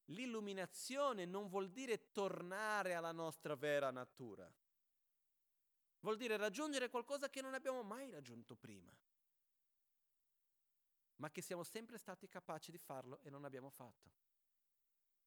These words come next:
È chiaro? Come concetto. Perciò... no, l'i-, no, l'imperma-, la, l'illuminazione non è permanente. L'illuminazione è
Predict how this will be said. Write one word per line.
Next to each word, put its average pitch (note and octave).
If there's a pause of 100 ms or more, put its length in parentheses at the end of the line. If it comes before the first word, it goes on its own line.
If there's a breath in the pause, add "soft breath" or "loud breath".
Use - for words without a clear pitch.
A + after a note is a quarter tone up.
(2250)
È -
chiaro? C3 (1000)
Come G#2+
concetto. A#2
Perciò... E3 (3750)
no, -
l'i-, B2 (280)
no, G2
l'imperma-, C3+
la, C#3 (120)
l'illuminazione C#3
non B2+
è B2+
permanente. G2 (840)
L'illuminazione A#2
è D3